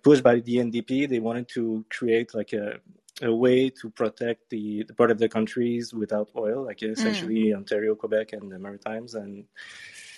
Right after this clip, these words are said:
Speaker 1: also they wanted to finance, like,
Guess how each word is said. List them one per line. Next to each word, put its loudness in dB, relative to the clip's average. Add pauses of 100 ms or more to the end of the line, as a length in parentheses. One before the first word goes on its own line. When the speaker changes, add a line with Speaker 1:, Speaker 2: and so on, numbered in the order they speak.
Speaker 1:
also 8
they 4
wanted 0
to -2 (960)
finance, -2
like, -2